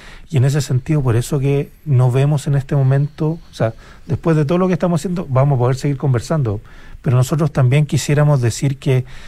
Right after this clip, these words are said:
hemos tratado de dar todas las señales de la mayor disposición del gobierno para que esto se apruebe y que aprovechemos la ventana política de subir las pensiones ahora.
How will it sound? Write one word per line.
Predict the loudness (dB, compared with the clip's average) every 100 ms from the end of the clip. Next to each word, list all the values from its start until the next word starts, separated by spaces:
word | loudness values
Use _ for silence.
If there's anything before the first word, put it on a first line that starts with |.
| -18 -20 -4
hemos | 2 2 2
tratado | 2 0 2 2 4
de | 2
dar | 0
todas | -2 -2 0
las | -2
señales | -2 0 0 0 0 -2
de | 0
la | 0
mayor | 0 0 0
disposición | -2 -2 -2 0 0
del | 0
gobierno | 0 0 0 0
para | 0 0
que | -2
esto | -4
se | -4 -2
apruebe | 0 2 2 -2 -10 -20 -12
y | -6 -2
que | 0
aprovechemos | 2 2 2 0 0 2 2
la | 2
ventana | 0 -2 -2 0 0
política | 0 0 -2 -2 -2
de |
subir | -4 -4 -4
las | -4
pensiones | -4 -6 -4 -4 -4
ahora. | -4 -6 -8